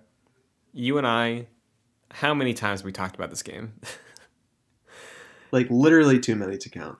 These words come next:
Speaker 2: I think.
Speaker 1: It's, is it more times than it's been delayed? I don't think so.
Speaker 2: <laughs> I mean, probably.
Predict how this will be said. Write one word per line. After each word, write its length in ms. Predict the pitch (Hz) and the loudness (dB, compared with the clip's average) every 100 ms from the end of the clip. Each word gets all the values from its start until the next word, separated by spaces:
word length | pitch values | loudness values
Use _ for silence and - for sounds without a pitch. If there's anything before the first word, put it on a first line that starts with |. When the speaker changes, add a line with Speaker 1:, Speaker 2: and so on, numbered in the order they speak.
| - | -14
Speaker 2:
I 100 | - | -14
think. 300 | - - 139 - | -12 -16 -8 -4
Speaker 1:
It's, 420 | 139 - - - - _ _ _ _ _ _ | -4 -4 -6 -10 -16 _ _ _ _ _ _
is 160 | 143 120 | -4 -2
it 100 | 143 | -2
more 220 | 123 131 | 0 0
times 340 | 123 123 127 117 | -2 -4 -4 -4
than 120 | 117 | -4
it's 100 | 113 | -4
been 180 | 120 113 | -6 -4
delayed? 480 | 107 98 104 113 110 _ _ - | -4 -4 -6 -8 -14 _ _ -8
I 120 | 107 | -6
don't 160 | 104 98 | -6 -8
think 160 | 101 | -8
so. 260 | - 107 110 135 - - - | -6 -6 -4 -6 -6 -14 -20
Speaker 2:
<laughs> 440 | - _ 156 139 - | -20 _ -6 -4 -2
I 500 | 143 156 131 143 147 139 | 0 0 -2 -2 -2 -2
mean, 160 | 143 - | -4 -4
probably. 640 | 107 113 113 104 95 | -6 -4 -8 -10 -14